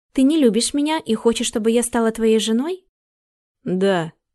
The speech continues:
Я всегда говорил, что ты, Надюша, достойна стать графиней». «Для чего?» недоумённо спросила она.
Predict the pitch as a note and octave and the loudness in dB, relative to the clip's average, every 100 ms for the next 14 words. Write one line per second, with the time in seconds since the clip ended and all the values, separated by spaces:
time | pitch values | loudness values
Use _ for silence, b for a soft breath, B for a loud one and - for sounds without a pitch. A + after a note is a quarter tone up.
0 | _ F#3+ F#3 F#3 - A#3 A#3 G#3+ F#3+ F#3 | _ -2 0 0 0 0 2 2 0 -2
1 | F3+ F3+ - F#3 A3+ C4+ G3+ F3 - F3+ | -2 -4 -6 -4 0 0 0 -2 -4 -4
2 | F#3+ - F#3+ E3+ - F3+ E3+ G3 F#3+ F#3 | -4 -4 -6 -6 -6 -8 -4 -6 -4 -6
3 | E3 E3 - _ _ _ _ _ _ _ | -6 -8 -12 _ _ _ _ _ _ _
4 | _ _ _ _ F#3+ G3 G3+ - C4+ D#4 | _ _ _ _ -6 -2 -2 -2 0 2
5 | A#3 F#3+ _ _ _ _ _ _ _ - | 0 -2 _ _ _ _ _ _ _ -2
6 | A3 A3 G3 F#3+ F3+ A3 E4 D#4+ - A3+ | 2 4 4 0 0 0 -2 -4 -2 -4
7 | - F#3 F#3+ G3 F#3 F3 | -2 -4 -2 -2 -4 -6